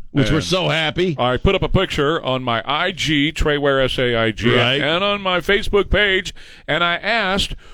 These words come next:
Speaker 2: "What is the interesting thing about this picture?" And other than Don Morgan showing more of his chest than I am, because apparently he's got more of a chest to show.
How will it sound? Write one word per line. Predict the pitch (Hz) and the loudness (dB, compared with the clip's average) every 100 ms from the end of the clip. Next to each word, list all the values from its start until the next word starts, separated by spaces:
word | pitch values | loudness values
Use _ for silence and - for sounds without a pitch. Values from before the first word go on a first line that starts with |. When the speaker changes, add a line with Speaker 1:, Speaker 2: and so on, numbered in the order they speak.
| - - | -18 -16
Speaker 2:
"What | - 135 233 - | -2 0 0 -2
is | 175 135 135 160 202 143 - - | -2 0 2 0 -2 -6 -8 -6
the | 131 127 | -4 -2
interesting | 139 - 156 170 165 | -2 -4 -4 -4 0
thing | 127 123 | -2 -2
about | 131 107 - | -4 -4 -2
this | 123 | 0
picture?" | - 214 - - - _ - - - _ | 2 0 -4 -10 -14 _ -20 -20 -20 _
And | 107 104 107 | -2 -2 0
other | 123 | 0
than | 117 110 | 0 -2
Don | 107 113 113 | 0 0 -2
Morgan | 110 151 127 117 | -4 -4 -4 -4
showing | 139 131 123 110 | -4 -4 -4 -4
more | 107 120 | -4 -4
of | 110 | -2
his | 113 101 | -2 -2
chest | - - 175 151 - | -2 -2 -2 -2 -2
than | 113 | -2
I | 123 202 214 | -2 -4 -6
am, | 58 - 131 147 - | -8 -10 -10 -10 -8
because | 98 104 104 87 - - | -4 -2 -2 -4 -10 -10
apparently | 110 - 117 107 101 | -6 -2 -2 -2 -2
he's | 101 | -4
got | - 110 - | -2 -2 -2
more | 113 95 | -6 -4
of | |
a | 90 | -4
chest | 113 98 - | -2 -4 -4
to | 95 | -10
show. | - - - - | -6 -8 -8 -12